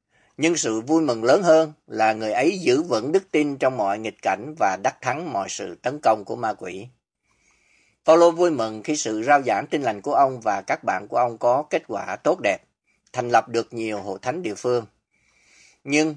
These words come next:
Phaolô vui mừng càng hơn khi thấy con dân Chúa trong các hội thánh thắng được mưu kế của ma quỷ, thắng được sự ham muốn bất chính của xác thịt và giữ vững đức tin. Niềm vui của Phaolô vô cùng lớn, đến nỗi ông được Đức Thánh Linh thần cảm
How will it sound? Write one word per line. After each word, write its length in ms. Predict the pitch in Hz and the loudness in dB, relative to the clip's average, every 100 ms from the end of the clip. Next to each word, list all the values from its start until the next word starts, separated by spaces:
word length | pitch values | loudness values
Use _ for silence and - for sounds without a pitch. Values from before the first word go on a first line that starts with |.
| - | 0
Phaolô 280 | 151 151 151 | 4 4 4
vui 180 | 160 | 4
mừng 240 | 151 113 104 | 2 -2 -2
càng 180 | 110 113 | -4 2
hơn 300 | 143 147 139 | 4 4 0
khi 120 | 143 | -4
thấy 240 | 139 175 | -2 -2
con 320 | 180 143 143 | -2 -4 -2
dân 140 | 135 127 | -4 -4
Chúa 260 | 143 156 | -2 -2
trong 240 | 190 139 135 | 0 0 2
các 160 | 143 | -2
hội 140 | - 95 | -2 -8
thánh 300 | 110 127 190 - | -4 -6 -6 -12
thắng 200 | - 226 | -10 -4
được 220 | 123 110 | -2 -2
mưu 160 | 135 131 | -4 -4
kế 240 | 131 143 | 0 0
của 120 | 175 147 | 0 0
ma 180 | 127 | -2
quỷ, 400 | 120 101 95 113 156 _ _ _ - | -2 -6 -8 -10 -14 _ _ _ -4
thắng 200 | 190 196 | -2 2
được 200 | 120 - | 0 0
sự 240 | 113 107 | -4 -4
ham 220 | 123 135 | -4 -2
muốn 220 | 139 156 | -2 -2
bất 160 | 190 - | -2 0
chính 200 | 175 202 | 0 0
của 140 | 120 | -4
xác 240 | 117 - - | -2 -4 -4
thịt 140 | 101 _ _ _ | -8 _ _ _
và 240 | 107 110 98 | 0 0 0
giữ 300 | 90 104 139 | -4 -8 -6
vững 340 | 117 90 127 | -6 -8 -8
đức 160 | 135 - | -8 -4
tin. 220 | 110 95 _ _ _ _ _ _ _ - | -6 -6 _ _ _ _ _ _ _ -10
Niềm 160 | 113 117 | -8 2
vui 240 | 160 160 | 4 4
của 100 | 180 | 2
Phaolô 380 | 160 151 147 143 | 2 4 4 2
vô 260 | 139 151 | 4 4
cùng 280 | 143 113 101 | 2 -4 -4
lớn, 320 | 107 127 214 - _ 107 | 2 2 2 -8 _ -8
đến 160 | 147 | -4
nỗi 200 | 117 117 | -2 0
ông 180 | 139 123 | 0 0
được 200 | 104 - | -6 -4
Đức 160 | 175 - | -6 -6
Thánh 160 | 156 160 | -6 -4
Linh 240 | 139 135 - | -6 -6 -10
thần 220 | 113 101 | -10 -6
cảm 320 | 95 95 | -4 -4